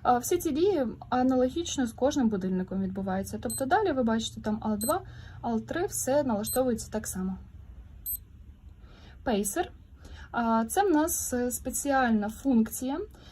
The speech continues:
а, для ритму. Ви коли його вмикаєте, зараз ми його увімкнемо,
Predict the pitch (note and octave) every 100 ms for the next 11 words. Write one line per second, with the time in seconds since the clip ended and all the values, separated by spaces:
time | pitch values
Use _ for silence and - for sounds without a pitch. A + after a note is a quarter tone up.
0 | - - A3 A3 G#3+ G#3+ A3 C4+ G4+ G4+
1 | - B3+ A3 - F#3+ - - - - -
2 | F4+ E4 C4 B3+ A#3+ B3 F4 C4+ G3 G3
3 | A3 F#4+ A4 - A3 G#3+ A#3 A3 A3 G3+
4 | G3 G#3 - C#4+